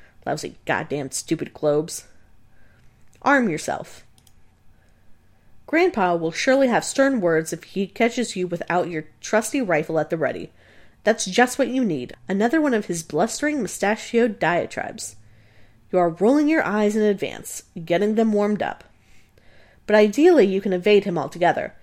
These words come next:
All you have to do is get past the fireplace and out the front door, and you will be scot-free.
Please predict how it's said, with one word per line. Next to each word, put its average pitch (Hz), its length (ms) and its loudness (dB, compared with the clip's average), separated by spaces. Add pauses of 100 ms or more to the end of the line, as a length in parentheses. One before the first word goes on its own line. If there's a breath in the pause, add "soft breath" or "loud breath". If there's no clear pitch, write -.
(240 soft breath)
All 269 60 2
you 311 120 2
have 302 120 -2
to - 80 -20
do 233 160 0
is 185 140 2
get 214 180 0
past 202 260 -2
the - 60 -14
fireplace 254 680 0
and - 120 -8
out 196 180 -2
the 208 60 2
front 175 280 -6
door, 170 380 0
and 170 100 -6
you 185 80 -2
will 175 60 0
be 123 140 -8
scot-free. - 840 -4